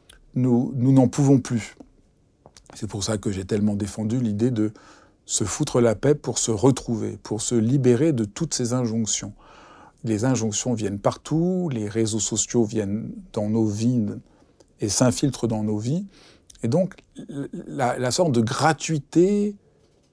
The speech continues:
de, de, de spontanéité, de liberté qui est nécessaire à la convivialité, c'est comme restreint.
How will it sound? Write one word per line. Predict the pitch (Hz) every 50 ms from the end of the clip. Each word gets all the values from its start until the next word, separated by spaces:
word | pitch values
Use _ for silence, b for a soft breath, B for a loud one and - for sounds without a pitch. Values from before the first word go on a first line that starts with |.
| _ -
de, | 120 120 117 120
de, | 117 113 110 107 113
de | 117 - 117
spontanéité, | 107 - - - - - 175 165 143 160 147 147 147 143 139 131 127 - 170 175
de | 131 120
liberté | 120 123 143 151 135 147 120 - - - 180 170
qui | - - - 113
est | 113 110 - - - 123
nécessaire | 127 131 117 120 123 113 - 165
à | 143 123
la | 113 107
convivialité, | - - 139 135 127 127 117 117 120 113 107 110 110 - 170 196 196 196 B B B B B B
c'est | - - 117
comme | - - 180 160 131
restreint. | 120 123 123 117 - - - - 117 123